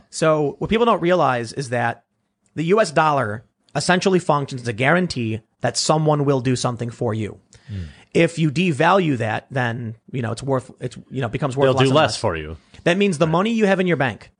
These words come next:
Speaker 1: is becoming worth less and less the more the government claims they're gonna spend this money and guarantee your labor to somebody else.
Speaker 2: Well, yeah, but I mean, you, you're also, I mean, the concept that you're espousing is not super complex, but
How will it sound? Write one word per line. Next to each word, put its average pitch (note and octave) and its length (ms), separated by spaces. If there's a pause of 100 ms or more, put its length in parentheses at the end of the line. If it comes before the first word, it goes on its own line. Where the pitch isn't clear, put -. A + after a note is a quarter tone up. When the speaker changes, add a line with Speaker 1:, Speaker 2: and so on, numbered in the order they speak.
(280)
Speaker 1:
is D#3+ 120
becoming D3 400
worth D3 260
less C#3 260
and F3+ 100
less C3 240
the C3+ 100
more C#3 220
the B2+ 80
government C#3 400
claims A#2 640
they're C3+ 140
gonna A#2+ 160
spend A#2 240
this A2+ 120
money D#3+ 220
and A#2 140
guarantee C3 400
your B2+ 260
labor A#2+ 280
to G#2+ 60
somebody G#2 300
else. - 320 (560)
Speaker 2:
Well, E3 160
yeah, E3+ 220
but A#2 160
I A#2+ 80
mean, B2+ 280
you, D3 220
you're D3+ 260
also, C#3 420 (320)
I A#2 60
mean, A2+ 260
the A#2 100
concept C#3+ 580
that G#2+ 160
you're G2 460
espousing G2 560
is F2 160
not G2+ 400 (280)
super A#2+ 320
complex, C3 600 (400)
but A#2 180